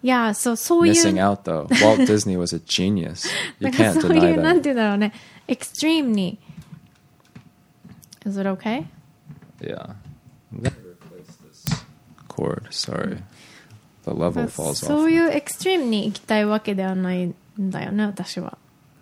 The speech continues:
Speaker 2: うん。
Speaker 1: <laughs> かといって、なんか、あまりにもこう、物質主義みたいなのも嫌だなとか思うけどね。ただ、まあ、わかんないよね、
Speaker 2: うん。
Speaker 1: こればっかりは。知らん。
Speaker 2: Hmm.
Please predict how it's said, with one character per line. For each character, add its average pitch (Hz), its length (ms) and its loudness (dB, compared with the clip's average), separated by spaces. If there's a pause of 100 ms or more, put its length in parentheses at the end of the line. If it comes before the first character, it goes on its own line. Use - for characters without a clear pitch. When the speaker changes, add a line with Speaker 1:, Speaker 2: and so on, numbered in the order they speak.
Speaker 2:
う 98 40 -8
ん。 - 20 -4 (320)
Speaker 1:
<laughs> - 40 -20
か 359 120 -4
と 311 140 -2
い 269 60 2
っ 247 60 0
て、 - 160 -2
な 202 140 0
ん 190 80 -4
か、 190 100 -2
あ 180 40 -2
ま 208 160 4
り 262 160 4
に 254 100 4
も 190 160 0
こ 175 320 -4 (920)
う、 - 40 -12
物 190 200 2
質 - 220 -6
主 226 140 2
義 196 140 2
み 185 140 0
た 160 80 -4
い - 60 -2
な - 80 -4
の 160 40 -4
も 160 80 -4
嫌 160 120 -2
だ 156 120 -4
な 160 200 -4
と 175 100 -10
か - 220 -14
思 - 120 -14
う - 60 -14
け - 100 -16
ど - 80 -20
ね。 - 160 -20
た 196 120 -2
だ、 180 80 0
ま 180 120 -4
あ、 - 40 -4
わ 175 120 -4
か 196 180 0
ん 403 60 -2
な 453 60 -2
い 320 40 -2
よ 226 80 0
ね、 185 100 -2
Speaker 2:
う - 20 -10
ん。 - 20 -10
Speaker 1:
こ 190 120 -4
れ 180 80 0
ば 180 120 -6
っ - 40 -20
か - 140 -12
り 185 100 -4
は。 - 100 -12 (320)
知 - 140 -10
ら 208 100 0
ん。 185 60 -4 (1500)
Speaker 2:
Hmm. 82 400 -6